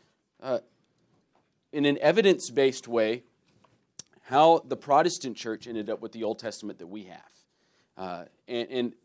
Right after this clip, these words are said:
last week we began with our own Bibles, and we walked backwards to the publishers,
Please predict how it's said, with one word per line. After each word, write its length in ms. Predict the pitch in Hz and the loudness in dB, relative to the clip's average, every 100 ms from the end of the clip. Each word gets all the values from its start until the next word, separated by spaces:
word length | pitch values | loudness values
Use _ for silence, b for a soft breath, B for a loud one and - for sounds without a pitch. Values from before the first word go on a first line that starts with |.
| - | -14
last 560 | 110 117 135 156 - | -2 4 4 4 -2
week 220 | 143 165 143 | -6 -4 -4
we 80 | |
began 540 | 113 113 127 143 165 127 | -6 -2 0 0 0 -4
with 200 | 127 123 | -4 2
our 180 | 120 139 | 4 6
own 220 | 165 170 | 6 6
Bibles, 600 | 156 160 180 185 - - _ _ _ | 4 4 2 0 -6 -16 _ _ _
and 100 | 107 | -10
we 80 | 120 | -4
walked 300 | 127 143 - | -2 -2 -2
backwards 480 | 139 143 143 131 - | -6 -6 -8 -18 -16
to 120 | 117 | -12
the 80 | 107 | -10
publishers, 800 | - 175 202 202 202 208 - - | 0 0 2 -2 -4 -6 -10 -12